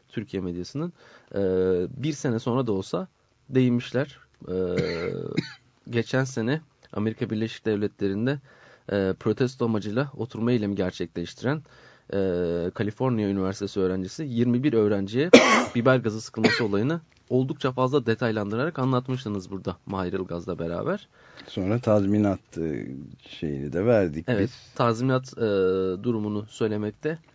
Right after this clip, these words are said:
Speaker 1: e, bana düştü. Bu tazminat durumunu artık, e, Türkiye'deki gazetelerde de detaylı bir şekilde bulabilirsiniz. İşin içine biraz, e, tazminatın büyüklüğü girdiği zaman gazetelerde de sık-, e,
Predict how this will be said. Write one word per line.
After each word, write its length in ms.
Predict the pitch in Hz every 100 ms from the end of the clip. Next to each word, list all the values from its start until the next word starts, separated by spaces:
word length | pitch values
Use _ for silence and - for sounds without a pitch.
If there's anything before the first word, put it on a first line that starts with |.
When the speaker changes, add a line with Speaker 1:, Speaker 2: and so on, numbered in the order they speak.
| _ _ -
Speaker 1:
e, 40 | 101 98 92 92
bana 220 | 120 113
düştü. 380 | 98 - 175 202 - - - -
Bu 120 | 156
tazminat 480 | - 147 151 175 -
durumunu 320 | 180 180 180
artık, 380 | 170 165 208 -
e, 240 | 135 113
Türkiye'deki 500 | 113 160 - 151 147
gazetelerde 680 | 139 127 135 139 139 135 131
de 120 | 107 -
detaylı 380 | 107 101 98 98
bir 60 | 85
şekilde 400 | 107 110 170 156
bulabilirsiniz. 640 | 151 147 147 143 104 -
İşin 200 | - -
içine 280 | 113 - 107
biraz, 400 | 110 107 - - _ -
e, 160 | 101 95
tazminatın 640 | 101 101 104 107 - 120 - _ _ _
büyüklüğü 500 | 110 120 120 - 127
girdiği 380 | 131 123 117 135
zaman 320 | 117 120 165 160
gazetelerde 640 | 110 117 113 110 107 110 113
de 160 | 147 - _ _
sık-, 220 | - - - _ - _ -
e, 280 | 107 92